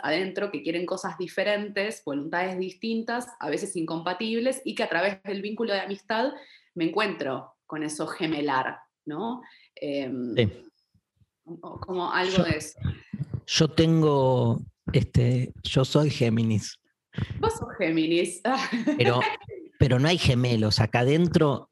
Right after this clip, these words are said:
Speaker 2: habitan multitudes, te voy a decir. Una,
Speaker 1: Multitudes.
Speaker 2: una, una legión, una legión. Este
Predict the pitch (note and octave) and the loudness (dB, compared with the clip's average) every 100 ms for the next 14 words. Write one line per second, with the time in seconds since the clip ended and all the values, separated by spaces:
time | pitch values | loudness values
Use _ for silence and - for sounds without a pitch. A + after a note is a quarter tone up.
0 | - A#2 B2+ D3+ D#3 D3 B2+ C3+ B2+ A2+ | 0 2 2 2 2 4 4 2 0 -2
1 | A#2+ - D#3+ D#3 A#2 F#2+ - - A2+ A2+ | -4 2 4 4 4 2 -2 -2 0 2
2 | A2 G#2+ G#2 - A#2 A2 A#2 A#2+ - C3 | 2 0 -2 -4 -2 0 2 2 2 4
3 | C3+ B2 - - - - C#3+ - _ _ | 2 2 -2 -4 -12 -6 -6 -6 _ _
4 | C#3 D3 C#3 B2 - D3+ E3 C3+ B2+ A2 | 2 2 4 2 4 4 4 4 4 2
5 | - _ B3 D3 C#3 C3 B2 - D#3 C#3 | -2 _ 2 4 4 4 2 4 4 4
6 | A#2+ - - - - _ - C#3 G#2+ - | 0 -4 -10 -12 -16 _ 0 4 4 2
7 | G4+ A#2 A2+ G#2 G#2 | 0 2 4 4 2